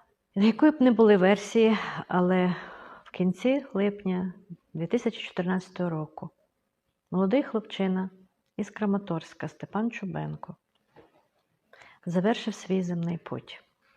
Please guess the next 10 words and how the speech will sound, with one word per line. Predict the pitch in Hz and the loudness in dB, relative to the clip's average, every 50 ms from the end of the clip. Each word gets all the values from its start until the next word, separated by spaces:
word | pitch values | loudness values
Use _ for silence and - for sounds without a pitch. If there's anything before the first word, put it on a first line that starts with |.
| _ _ _ _ - - - - _ _ _ - | _ _ _ _ -20 -20 -20 -20 _ _ _ -20
свою | - - - - 151 151 | -18 -12 -8 -8 -8 -8
землю. | 160 - - 196 185 - _ _ _ _ _ - _ - - - - - - - - - - - - - - - - - - - - _ _ _ _ _ _ _ _ _ _ _ | -8 -12 -14 -14 -16 -16 _ _ _ _ _ -20 _ -20 -20 -20 -20 -18 -18 -16 -16 -14 -14 -14 -14 -14 -14 -14 -14 -16 -18 -20 -20 _ _ _ _ _ _ _ _ _ _ _
А | - 233 | 6 8
ось | 294 339 330 311 | 8 8 8 8
як | 294 - 269 | 8 8 8
він | 254 | 6
писав | - - 202 - - 220 214 | 6 4 2 2 2 2 2
про | - 196 | 2 0
себе | 180 - - 185 - 165 | 0 0 -2 -4 -2 -4
сам. | 165 - - 165 165 170 | -6 -6 -4 -4 -4 -4